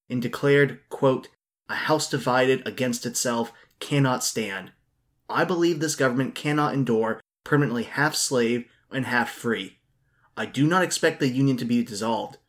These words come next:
I do not expect the house to fall, but I do expect it will cease to be divided. It will become all one thing or all the other," end quote. So, judging by these words, does it look like Lincoln think compromise is possible?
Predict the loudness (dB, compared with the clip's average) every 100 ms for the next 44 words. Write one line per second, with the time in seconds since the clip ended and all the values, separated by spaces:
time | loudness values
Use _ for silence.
0 | _ _ _ -6 2 4 4 2 0 -2
1 | -2 -2 -2 -2 -4 -2 2 2 0 -10
2 | _ _ _ _ -4 -2 2 6 6 4
3 | -4 -2 -2 -4 -8 -10 -6 -4 -2 -2
4 | -2 -2 0 0 0 0 -2 -6 -16 _
5 | _ _ -8 -4 -2 -4 -4 -8 -6 2
6 | 4 4 4 2 2 0 0 0 -4 _
7 | -6 -4 -2 -2 0 0 0 -2 -4 -6
8 | -8 -12 _ _ _ -12 -12 -10 -8 -8
9 | -10 _ _ _ _ _ _ _ -2 2
10 | 4 2 -2 2 4 4 2 2 2 2
11 | 0 2 2 2 0 -10 -6 -2 -2 -2
12 | -2 0 0 0 -2 -2 -6 -4 -4 -4
13 | -6 -4 -4 -4 -2 0 0 -4 -2 -2
14 | -2 0 0 -2